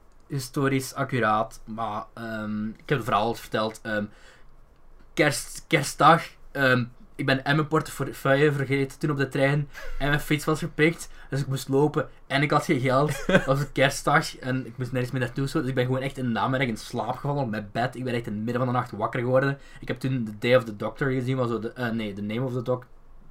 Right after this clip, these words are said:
Speaker 1: weet ik veel weer. Eh, afscheid van Matt Smith in ieder geval als elfde Doctor. En toen een, een D V D-rip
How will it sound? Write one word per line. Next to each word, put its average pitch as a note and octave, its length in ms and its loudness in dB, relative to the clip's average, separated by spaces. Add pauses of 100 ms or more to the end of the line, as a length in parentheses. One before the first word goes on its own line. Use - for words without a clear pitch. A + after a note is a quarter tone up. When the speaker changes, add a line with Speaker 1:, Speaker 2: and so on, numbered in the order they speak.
(320)
Speaker 1:
weet - 120 -10
ik - 100 -8
veel G2 160 -8
weer. G2+ 100 -6 (280)
Eh, - 100 -14 (100)
afscheid C#3 420 0
van C3+ 220 2
Matt B2 200 2
Smith B2 260 -2
in C#3+ 80 0
ieder C#3+ 140 2
geval C#3 280 2
als C3 140 -2
elfde A#2+ 300 -4
Doctor. C3 400 2 (400)
En B2 180 -8
toen D#3+ 320 6 (340)
een, B2 260 0
een B2 200 0
D - 80 -14
V B2+ 300 2
D-rip A#2 800 0